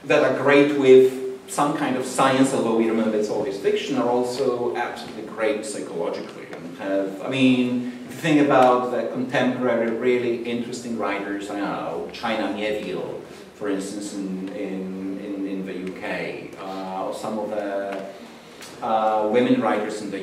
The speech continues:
U S. I mean, they have great psychologists, and they also have very interesting world building and very interesting science. So I don't think it's, in the last several decades, when you could say science fiction has finally grown up.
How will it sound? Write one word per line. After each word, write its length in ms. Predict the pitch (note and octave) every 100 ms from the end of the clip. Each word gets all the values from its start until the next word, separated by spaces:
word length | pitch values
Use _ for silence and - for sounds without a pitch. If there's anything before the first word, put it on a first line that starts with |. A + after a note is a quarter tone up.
| E2+
U 120 | F3
S. 280 | - - -
I 40 |
mean, 120 | B2+ C3
they 160 | C3
have 260 | C3 C3 -
great 460 | - D#3 D#3 D#3
psychologists, 640 | - C#3 C3 - - D3+ C#3+
and 80 | C#3
they 120 | C3+
also 280 | C3 B2+ B2
have 120 | A#2+
very 240 | B2 A#2+
interesting 480 | A#2+ A#2+ - A2+ G2+
world 300 | G#2+ A2 A2
building 340 | G#2+ G#2 F#2 F2+
and 100 | F#2
very 300 | - A2 G#2
interesting 340 | - - - C3+
science. 400 | - C#3+ - -
So 220 | B2+ B2 B2 -
I 40 |
don't 200 | C#3 F#3
think 180 | F3+ E3+
it's, 440 | D#3+ D#3+ - - - - - - - - - - - - -
in 140 | E3+
the 80 | D#3+
last 240 | D3+ D3+ -
several 320 | D3 C#3 C3
decades, 460 | C3+ C3 A#2 -
when 240 | C#3 C3+ C3
you 60 | C3+
could 100 | -
say 280 | - C3+ C3
science 420 | B2+ A#2+ A#2+ -
fiction 760 | A#2+ A#2 - A#2+ A2+ A2+ A2+ - - - - - - - - - - - -
has 240 | C3 -
finally 440 | - C3 C3+ B2 B2
grown 360 | A#2+ A#2+ A2+
up. 340 | A2 A2+ -